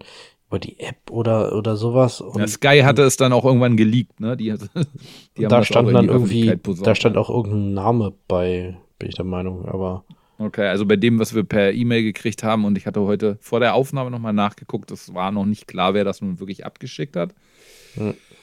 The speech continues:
Speaker 2: Ich denke aber, wir sind jetzt wirklich an einem Punkt, wo einer im Verein sich den Helm aufsetzen muss, und zwar auch in der Öffentlichkeit, und eben sagen muss, so oder so läuft die Laube jetzt.
Speaker 1: Also be-, bevor mir jetzt, äh, zu dem, was ich eben noch gesagt habe, ganz
Speaker 2: Mhm.
Speaker 1: kurz, bevor mir jetzt einer kommt,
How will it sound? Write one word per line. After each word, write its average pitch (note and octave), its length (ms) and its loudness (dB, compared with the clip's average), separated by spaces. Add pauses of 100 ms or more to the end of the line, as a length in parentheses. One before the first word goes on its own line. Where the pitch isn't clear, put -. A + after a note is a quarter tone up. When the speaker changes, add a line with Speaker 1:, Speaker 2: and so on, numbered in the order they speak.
(140)
Speaker 2:
Ich A2 160 -8
denke B2+ 300 0
aber, A2+ 240 0
wir A#2 100 0
sind A#2+ 160 -6
jetzt A2+ 180 -2
wirklich C3 220 -4
an A2+ 100 -2
einem G2+ 140 0
Punkt, B2+ 440 -2
wo A2+ 140 0
einer C#3+ 400 2
im C3 80 0
Verein A#2 600 0
sich A2 180 -4
den G#2+ 140 0
Helm A#2+ 260 4
aufsetzen F#2 580 -4
muss, F#2+ 220 -4
und F#2 120 -6
zwar G#2+ 200 -2
auch G2+ 180 -4
in A#2 80 -4
der G#2 120 -2
Öffentlichkeit, F2 680 -10
und F#2+ 160 -8
eben G#2 180 -6
sagen G#2 460 -4
muss, - 540 -4 (800)
so A2 240 -4
oder A2 220 2
so A2+ 220 2
läuft A2 320 2
die A2 60 -2
Laube F2 300 0
jetzt. - 240 -4 (520)
Speaker 1:
Also B2+ 220 4
be-, B2 160 0
bevor A2+ 360 2
mir C3 120 6
jetzt, A#2+ 260 0
äh, A#2 60 -10 (360)
zu - 120 -6
dem, A2+ 160 0
was G#2 140 -4
ich A2+ 80 -6
eben B2+ 140 2
noch G#2+ 180 0
gesagt G#2 320 -4
habe, G2+ 80 -4
ganz G2 180 2
Speaker 2:
Mhm. G2 60 2
Speaker 1:
kurz, A2 200 2
bevor A#2+ 280 2
mir A#2+ 60 4
jetzt A2 120 -2
einer A2 220 0
kommt, A#2 280 0